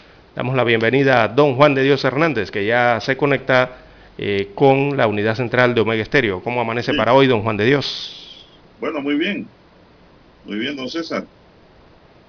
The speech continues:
Speaker 2: Oiga, eh, hay una trágica noticia, don César. Deme un segundito, deme un segundito, por favor.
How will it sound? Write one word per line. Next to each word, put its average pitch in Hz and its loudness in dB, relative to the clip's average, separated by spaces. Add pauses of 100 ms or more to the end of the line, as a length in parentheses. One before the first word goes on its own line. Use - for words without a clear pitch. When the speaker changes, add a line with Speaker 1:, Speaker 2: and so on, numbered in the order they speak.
(2500)
Speaker 2:
Oiga, 139 0
eh, 110 -4 (320)
hay 135 -8
una 190 -8
trágica 165 -4
noticia, 117 -8
don 92 -8
César. - -10 (680)
Deme 117 -2
un 151 -2
segundito, 107 -2
deme 104 -2
un 131 -4
segundito, 98 -2
por 78 -6
favor. 80 -6